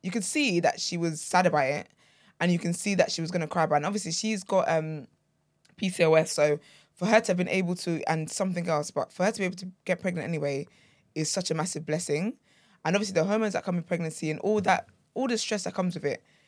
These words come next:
it was just sad 'cause she, she was kinda talking as if, like, she's kinda going through it alone kinda thing. And she was talking about how, you know, with her friends, that she sees people, you see people, like, you know, the partner's all involved in the shopping and all that kind of stuff. And she was saying how with her, it's more like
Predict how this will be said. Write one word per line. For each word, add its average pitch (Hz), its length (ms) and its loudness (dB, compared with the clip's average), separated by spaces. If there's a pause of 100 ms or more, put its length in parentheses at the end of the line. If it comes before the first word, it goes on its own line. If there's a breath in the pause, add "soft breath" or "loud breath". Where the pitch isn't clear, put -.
(220)
it 196 80 4
was 214 120 6
just 269 160 0
sad 180 260 6
'cause 175 120 -4 (240)
she, - 60 -18
she 208 140 -6
was 190 100 -4
kinda 220 260 0 (200)
talking 190 220 -4
as 170 100 -2
if, 175 120 -6
like, - 160 0 (100)
she's 170 180 -8
kinda 175 180 -2
going 170 200 4
through 151 180 -4
it 143 80 -2
alone 185 260 0 (120)
kinda 165 180 -4
thing. 175 380 -2 (540 soft breath)
And 175 100 -2
she 170 60 -4
was 175 80 -2
talking 190 120 -2
about 180 200 0
how, 165 340 2
you 160 80 -4
know, 151 120 -4
with 156 140 -6
her 185 120 -2
friends, 160 340 0
that 156 100 -2
she - 120 -8
sees 190 240 -8
people, 170 500 -4 (1300)
you 196 80 -6
see 294 120 4
people, 262 180 4
like, 202 140 8
you 220 80 0
know, 196 280 2
the 185 140 -2
partner's 190 340 -2
all 190 100 -2
involved 185 520 4
in 175 80 -2
the 170 80 -2
shopping 185 380 -2
and 165 140 -2
all 185 140 -2
that 180 120 0
kind 175 140 -2
of 170 60 -6
stuff. 170 100 -6
And 165 100 -4
she - 60 -8
was 165 80 -6
saying 190 160 0
how 170 260 2
with 165 220 -4
her, 165 360 4
it's - 220 -6
more 175 180 0
like 160 320 2